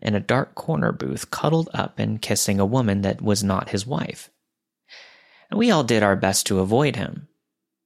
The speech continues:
He's a real estate agent. There were many stories about him going into homes where he shouldn't have been. Well, one night on the six o'clock news, we were all shocked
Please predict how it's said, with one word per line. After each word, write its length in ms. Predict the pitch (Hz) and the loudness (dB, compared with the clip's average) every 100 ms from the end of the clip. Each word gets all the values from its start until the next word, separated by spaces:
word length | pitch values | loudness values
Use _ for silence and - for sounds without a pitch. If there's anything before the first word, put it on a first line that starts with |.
| _ _ | _ _
He's 240 | 107 95 | -2 0
a 60 | 95 | 2
real 260 | 113 143 | 2 2
estate 380 | 156 - - - - | 0 -2 -4 -6 -6
agent. 500 | 53 - - - - _ _ _ _ _ _ _ _ _ _ | -6 -6 -10 -14 -20 _ _ _ _ _ _ _ _ _ _
There 160 | 107 135 | -2 2
were 100 | 143 | 4
many 200 | 131 135 | 2 2
stories 320 | - 160 123 | 2 2 4
about 240 | 101 95 98 | 4 2 2
him 240 | 98 117 | 0 0
going 260 | 117 95 98 | 0 2 2
into 140 | 98 | 2
homes 400 | 104 104 113 113 | 2 2 0 0
where 320 | 107 107 120 - _ _ _ | 0 -2 -6 -12 _ _ _
he 160 | - 101 | -4 0
shouldn't 380 | - 107 95 - | 2 2 0 -2
have 160 | - | -4
been. 300 | - - - - _ _ _ _ _ _ - - - - - _ _ | -6 -8 -12 -18 _ _ _ _ _ _ -20 -20 -20 -20 -20 _ _
Well, 300 | 101 92 110 - - | -2 -2 -4 -12 -4
one 320 | 104 110 120 | 2 4 4
night 320 | 104 98 117 - | 4 2 -2 -4
on 200 | 104 95 | -2 0
the 40 | |
six 340 | - 135 - | -2 -2 -2
o'clock 440 | 110 - 107 107 - | -4 -2 -2 -2 -2
news, 560 | 98 101 117 - - - _ _ _ _ _ _ - | 0 0 -2 -4 -6 -10 _ _ _ _ _ _ 0
we 120 | 131 | 2
were 140 | 147 | 4
all 300 | 98 143 151 | 4 4 4
shocked 540 | 156 - 151 - - | 2 0 0 -2 -10